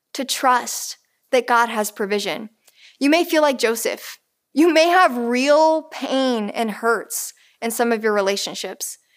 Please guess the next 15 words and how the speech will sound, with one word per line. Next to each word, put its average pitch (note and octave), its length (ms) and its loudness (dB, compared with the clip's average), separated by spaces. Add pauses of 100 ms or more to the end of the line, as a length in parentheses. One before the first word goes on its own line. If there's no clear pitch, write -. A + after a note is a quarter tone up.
(300)
Maybe E4 260 4
the G4 120 4
disappointments D4 760 0
of B3+ 100 -8
twenty C#4+ 340 -2
twenty C4+ 360 0
seem D4 520 0
to C#4 120 -6
be A#3 140 -2
following B3+ 640 0
you F#3+ 180 0
into G#3 200 -6
the G#3 100 -4
new G#3 220 0
year. G3 440 -4